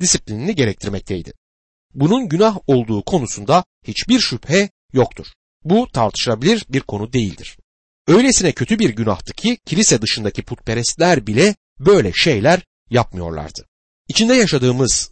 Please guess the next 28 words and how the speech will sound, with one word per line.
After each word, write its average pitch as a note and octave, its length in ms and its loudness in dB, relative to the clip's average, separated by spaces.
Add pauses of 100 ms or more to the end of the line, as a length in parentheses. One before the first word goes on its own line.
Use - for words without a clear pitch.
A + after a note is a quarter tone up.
nesle D#3+ 440 0
bir F#3+ 100 0
şey C#3 200 0
söylemek F#2+ 340 -4
isterim. - 280 -6 (480)
Evlenmeden C#3 720 2 (120)
birlikte B2 420 -2
yaşamak A#2+ 500 0 (260)
Tanrı'nın C3 500 2
gözünde A#2+ 600 0 (400)
günahtır. - 560 -6 (480)
İnsanların E3 720 2
neler C3+ 300 2
düşündüğünü G2 680 -4 (220)
ya A#2 140 0
da G#2+ 80 2
kaç - 320 -4
kişinin D3+ 460 -2
bunu D#3 120 -2
yaptığı D#3 560 2 (300)
hiçbir B2 360 -2
şey E3 340 -2 (140)
fark - 360 -4
ettirmez. D#2+ 580 -10 (500)
Tanrı D#3 320 4
sözü B2+ 420 -2
bunun D#3+ 300 -2
günah C#3+ 320 0